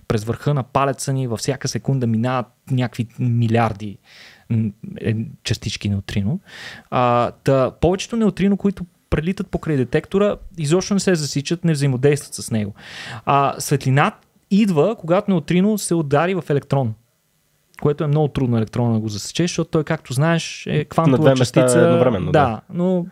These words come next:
Speaker 1: неутриното го засича, там надмогва го с кон-, с количества. А, и тогава се излъчва, съответно, чиренкова радиация, която фотодетекторите засичат.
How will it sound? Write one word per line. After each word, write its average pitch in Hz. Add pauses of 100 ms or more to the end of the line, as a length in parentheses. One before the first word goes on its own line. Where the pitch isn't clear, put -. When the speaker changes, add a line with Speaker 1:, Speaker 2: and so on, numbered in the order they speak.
(440)
Speaker 1:
неутриното 165
го 151
засича, 131 (100)
там 139
надмогва 131
го 131
с 127
кон-, -
с 123
количества. - (540)
А, 147
и 196
тогава 185
се 196
излъчва, 175
съответно, 165
чиренкова 143
радиация, 123
която 143
фотодетекторите 113
засичат. -